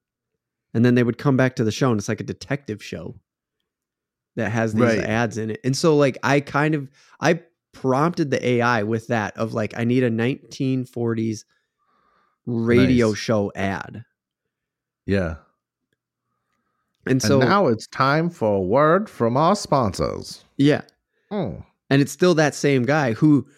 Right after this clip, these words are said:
Speaker 1: is never in the show. He just intros it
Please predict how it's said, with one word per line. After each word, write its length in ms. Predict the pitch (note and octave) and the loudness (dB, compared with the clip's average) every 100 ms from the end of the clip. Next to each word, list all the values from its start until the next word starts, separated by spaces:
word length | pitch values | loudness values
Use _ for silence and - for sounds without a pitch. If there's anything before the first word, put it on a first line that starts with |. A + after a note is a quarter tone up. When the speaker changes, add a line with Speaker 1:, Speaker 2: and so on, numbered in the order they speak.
| _ _ _ _ _ _ - | _ _ _ _ _ _ 0
Speaker 1:
is 180 | C3 | 2
never 340 | A#2 E3 A3 A3 | 2 2 2 4
in 140 | A3+ | 4
the 60 | E3 | 2
show. 360 | - G3 C3 B2 | 2 4 4 2
He 80 | B2+ | 0
just 220 | C#3+ - | -2 0
intros 480 | C3+ D#3 C#3 C3+ C#3 | -2 0 0 0 0
it 260 | C#3+ - | -2 -4